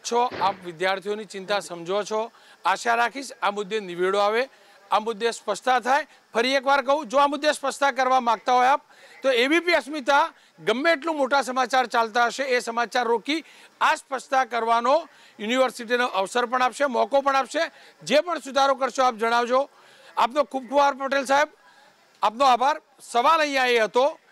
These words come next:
કે વિદ્યાર્થીને એવું કેમ કહેવામાં આવે કે ઓનલાઈન પરીક્ષા આપશો અને જે પણ પરિણામ આવે ત્યારબાદ સરકાર કે અર્ધ સરકારી સંસ્થા તેને માન્ય ન રાખે તો યુનિવર્સિટી તેની જવાબદારી નહીં. અહીંયા સવાલ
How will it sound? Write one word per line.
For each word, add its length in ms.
કે 100
વિદ્યાર્થીને 840
એવું 300
કેમ 320
કહેવામાં 420
આવે 200
કે 120
ઓનલાઈન 520
પરીક્ષા 420
આપશો 640
અને 160
જે 240
પણ 240
પરિણામ 420
આવે 240
ત્યારબાદ 500
સરકાર 520
કે 180
અર્ધ 140
સરકારી 420
સંસ્થા 600
તેને 180
માન્ય 380
ન 100
રાખે 440
તો 340
યુનિવર્સિટી 600
તેની 280
જવાબદારી 520
નહીં. 260
અહીંયા 320
સવાલ 500